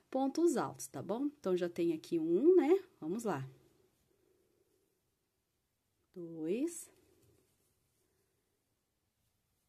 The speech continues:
Três. Já aproveito e já vou escondendo ali aquele fio, né?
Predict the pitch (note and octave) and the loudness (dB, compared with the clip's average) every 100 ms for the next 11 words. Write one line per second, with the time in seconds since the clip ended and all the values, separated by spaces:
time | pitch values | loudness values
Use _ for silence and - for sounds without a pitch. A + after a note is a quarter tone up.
0 | _ _ _ _ _ _ _ - D#3+ D#3 | _ _ _ _ _ _ _ -10 -6 -4
1 | D#3 F#3 B3+ G3+ F3 - F#3 F3 F3+ G3+ | -4 -4 -6 -6 -6 -4 -6 -2 -4 -4
2 | G3 F3 F3+ - - E3+ E3 F3+ E3+ E3 | -6 -4 -6 -4 -2 -2 -2 -4 -4 -6
3 | - D#3+ D#3+ - E3 G3 D4+ C#4 D4+ | -8 -8 -10 -8 -6 -2 2 2 2